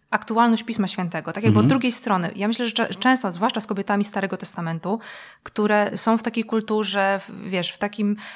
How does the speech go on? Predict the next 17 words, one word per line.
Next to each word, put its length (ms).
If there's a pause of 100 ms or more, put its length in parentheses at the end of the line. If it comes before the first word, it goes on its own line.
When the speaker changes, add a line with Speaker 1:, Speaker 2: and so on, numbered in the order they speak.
(100)
Speaker 1:
otoczce, 500
która 220
nas, 340
e, 120
czasami 280
trochę 180
odpycha, 420
bo 120
jest 420
trudna 360
dla 180
nas. 140
My 100
nie 80
rozumiemy, 480
dlaczego... 580 (440)
e, 440